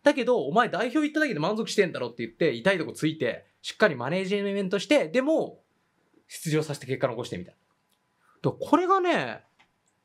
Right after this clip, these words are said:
あの、誰もできない、ほとんどの人ができない当たり前だなって思うんですよね。あの、だから、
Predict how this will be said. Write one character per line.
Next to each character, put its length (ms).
あ 200
の、 400
誰 260
も 160
で 160
き 140
な 160
い、 400
ほ 140
と 120
ん 60
ど 60
の 40
人 100
が 60
で 100
き 60
な 80
い 60
当 80
た 100
り 80
前 160
だ 100
な 100
っ 40
て 60
思 80
う 20
ん 0
で 40
す 40
よ 60
ね。 80
あ 80
の、 180
だ 80
か 100
ら、 140